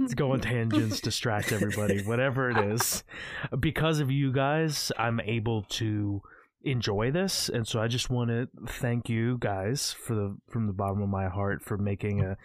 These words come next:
Speaker 2: a thing that's been a constant thing, uh, in, in, in my routine and life, and, and you guys make it a lot of fun.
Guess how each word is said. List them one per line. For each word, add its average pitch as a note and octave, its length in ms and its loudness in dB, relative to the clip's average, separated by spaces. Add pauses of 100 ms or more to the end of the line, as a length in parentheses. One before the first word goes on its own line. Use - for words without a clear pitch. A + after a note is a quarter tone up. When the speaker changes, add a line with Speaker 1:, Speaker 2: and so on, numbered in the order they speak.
(260)
Speaker 2:
a A2+ 100 0
thing A2 400 0
that's G#2 200 -4
been G#2 180 0
a G2 40 0
constant G2+ 480 -2
thing, G2 360 -2
uh, G2 420 -2
in, G#2 200 -4
in, G2 320 -6
in G2 160 -6
my A#2+ 340 0 (140)
routine G#2+ 680 -2
and G#2 200 0
life, G2 440 -2
and, G2 260 -2
and G2 280 -4 (120)
you A2 180 -2
guys G2 260 -2
make G2 220 -2
it G2 80 -2
a G2 60 -2
lot F2+ 180 -6
of F2+ 80 -12
fun. - 320 -6